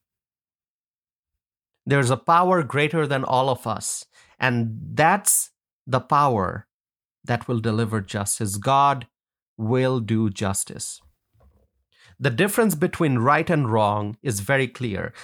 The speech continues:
The difference between good and bad is very obvious. The difference between those who work hard and show loyalty and live a fair life and those who take advantage of other people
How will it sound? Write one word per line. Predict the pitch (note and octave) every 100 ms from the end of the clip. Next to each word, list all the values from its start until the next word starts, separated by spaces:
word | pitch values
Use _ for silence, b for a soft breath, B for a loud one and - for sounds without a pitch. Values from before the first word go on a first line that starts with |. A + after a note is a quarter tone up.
| A#2+
The | A#2+
difference | A2 F3 G3 G3 D3+
between | D#3+ - B2+ A#2+
good | C#3+ E3
and | D3 A#2+
bad | A#2 A2 G#2+ A2
is | C3 G2
very | C3+ C#3+ -
obvious. | B2 A2 G#2 F#2 F#2
The | A#2
difference | A2 F3+ - F#3 -
between | D#3+ - D3 D3 C#3+ B B A#2
those | D3+ G3 F3+
who | F3+
work | C#3+ E3 F#3
hard | C#3 B2 B2 A#2+ - _ _
and | A2+ A2
show | F#3 F3+
loyalty | D#3 D3 D3+ D3+ D3+ D#3 C#3+ -
and | A#2 A2
live | C3+ F3 -
a | B2+
fair | - C#3+ C#3
life | G#2 G#2 G2+ - - _ _ _ _ -
and | A#2+ A2+
those | D3 F#3 -
who | D3+
take | C#3+ A#2+
advantage | - G#2+ D3 F#3+ G3 F3+
of | -
other | - D3+ D#3+
people | C#3 B2+ C3+ C3